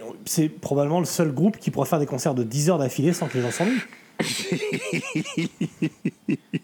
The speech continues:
Speaker 1: Non, non, mais Nickelback, Nickelback, ça va rester dans l'histoire de la musique, euh, si
Speaker 2: Voilà.
Speaker 1: c'est pas au niveau des Beatles, ça sera pas loin.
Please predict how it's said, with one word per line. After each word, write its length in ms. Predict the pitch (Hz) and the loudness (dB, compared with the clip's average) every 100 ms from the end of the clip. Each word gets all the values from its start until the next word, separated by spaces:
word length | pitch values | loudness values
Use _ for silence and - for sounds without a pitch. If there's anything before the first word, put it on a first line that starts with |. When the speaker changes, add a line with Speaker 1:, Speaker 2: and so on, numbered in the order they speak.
| 156 | 2
Speaker 1:
Non, 60 | |
non, 120 | 220 | 2
mais 160 | 175 127 | 4 0
Nickelback, 520 | 123 127 143 170 180 | 0 -2 0 0 0
Nickelback, 420 | 147 127 135 175 175 | -2 -4 -2 -2 -2
ça 100 | 127 | -2
va 100 | 120 | -2
rester 220 | 120 - | -2 -2
dans 100 | 131 | -2
l'histoire 240 | 127 - 113 | -4 -4 -4
de 60 | |
la 40 | 117 | -2
musique, 300 | 127 185 135 | 0 0 0
euh, 180 | 113 107 - - - - - - - | -2 -4 -8 -20 -20 -20 -20 -20 -10
si 180 | - 156 | -2 2
Speaker 2:
Voilà. 140 | 160 | 4
Speaker 1:
c'est 60 | 151 | 4
pas 80 | |
au 60 | 175 | 4
niveau 180 | 165 151 | 2 2
des 80 | 143 | 2
Beatles, 300 | 139 196 196 - - - | 4 4 4 -2 -12 -12
ça 160 | - 165 | -2 0
sera 220 | - 143 | 2 4
pas 80 | 196 | 4
loin. 260 | 294 190 | 4 0